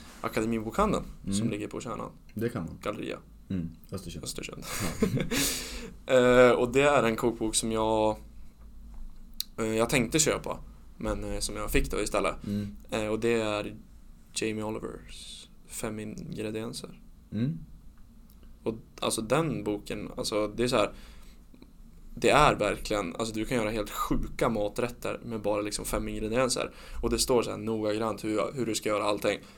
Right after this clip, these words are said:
Speaker 1: Och sen, alltså, du kan ju göra det. Och så kan du göra någonting till, typ så här, men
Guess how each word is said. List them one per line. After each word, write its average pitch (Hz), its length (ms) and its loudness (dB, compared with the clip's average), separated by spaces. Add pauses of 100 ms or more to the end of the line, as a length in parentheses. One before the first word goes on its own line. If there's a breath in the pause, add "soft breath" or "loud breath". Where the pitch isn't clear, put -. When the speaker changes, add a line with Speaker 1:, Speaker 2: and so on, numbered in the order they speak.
(800 loud breath)
Speaker 1:
Och 127 80 2
sen, 127 340 6
alltså, 113 180 4
du 110 120 2
kan 147 260 4
ju 117 60 4
göra 107 280 6
det. 104 220 4 (1160)
Och 110 80 -4
så 113 60 -6
kan 113 120 0
du 107 80 2
göra 107 140 2
någonting 107 300 -4
till, 107 240 -4
typ - 140 -6
så - 80 -4
här, 85 160 -2
men - 220 -4